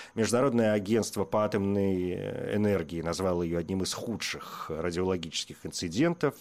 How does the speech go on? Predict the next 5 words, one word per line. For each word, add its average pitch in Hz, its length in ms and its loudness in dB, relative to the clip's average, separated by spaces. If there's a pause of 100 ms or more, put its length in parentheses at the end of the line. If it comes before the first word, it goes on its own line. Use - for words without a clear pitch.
в 107 340 -4
мире. 123 380 4 (540)
В 110 140 0
итоге 180 520 4 (280)
погибли 104 600 -4